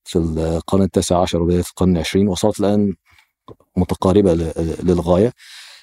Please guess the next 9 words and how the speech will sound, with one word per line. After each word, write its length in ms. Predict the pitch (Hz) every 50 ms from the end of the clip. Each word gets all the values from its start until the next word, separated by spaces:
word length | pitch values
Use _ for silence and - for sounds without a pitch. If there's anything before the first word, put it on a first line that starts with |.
| _ _ _
كما 260 | - 135 147 147 143 139
أنه 160 | 131 127 120
حدث، 320 | - - 139 135 127 - - - -
آه، 840 | 110 101 98 98 98 98 95 95 92 90 - - - - 92 92 92 92
يعني، 280 | 90 87 90 90 92
أمر 300 | - 110 107 98 85 95
آخر، 240 | 104 - - 104 98
وهو 180 | 92 92 101 98
الذي 440 | 98 101 92 95 90 82 82 82